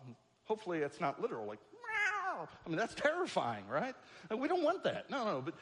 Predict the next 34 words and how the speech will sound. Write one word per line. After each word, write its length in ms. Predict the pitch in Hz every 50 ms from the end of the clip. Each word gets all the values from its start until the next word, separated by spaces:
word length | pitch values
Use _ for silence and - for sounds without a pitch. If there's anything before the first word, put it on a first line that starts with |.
| - - -
you 80 | - 277
just 140 | 269 170 180
know 160 | 185 190 180
it's 120 | 170 - 135
raining 380 | 151 170 160 156 151 143 131 123
really 260 | 139 139 123 120 117
badly. 500 | 107 107 135 190 - - 107 113 113 127
If, 140 | 143 143 - - - - - - - - - _ _ _ _ _ _ _ _ _ _ _ _ _ _ -
we, 140 | 202 208
we 120 | 190 196 190
could 100 | 196 170
be 80 | 185
figurative 380 | 151 - - 170 180 190 190 175
with 120 | 175 185
our 60 | 202 208
numbers. 260 | 247 247 175 127 -
If 80 | 160
I 60 | 175 156
say 200 | - - 196 196
I 160 | 170 160 180
ate 160 | 180 175 175
a 80 | 156 127
ton 420 | - - - - - 214 220 226
of 100 | 208 180
cookies, 500 | - - 247 269 - - 120 101 - - - - - - - _ _ _ _ _ -
I 100 | 190 196
hope 400 | 175 - - - 285 320 - - -
I'm 120 | - 156 156
not 280 | 180 185 180 - 151
being 360 | 160 160 151 143 135 127 117 101 - - - _ _ _ _ -
literal 420 | 151 214 240 160 139 120 110 107
that 120 | 104 123 123
I 100 | 135 139 -
ate 180 | 165 160 139